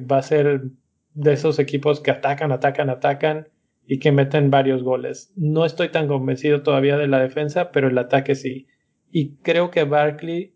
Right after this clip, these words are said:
ha llenado el ojo en pretemporada, metió varios goles, varias asistencias.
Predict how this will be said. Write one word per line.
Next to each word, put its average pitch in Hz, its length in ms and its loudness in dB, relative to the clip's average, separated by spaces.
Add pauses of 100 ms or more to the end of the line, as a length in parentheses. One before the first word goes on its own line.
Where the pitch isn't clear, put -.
(120)
ha 143 340 2
llenado 143 380 -2
el 139 100 0
ojo 147 300 0
en 135 180 -4
pretemporada, 139 920 -2 (240)
metió 143 400 0
varios 139 320 2
goles, 143 340 2
varias 127 340 -2
asistencias. 147 800 -6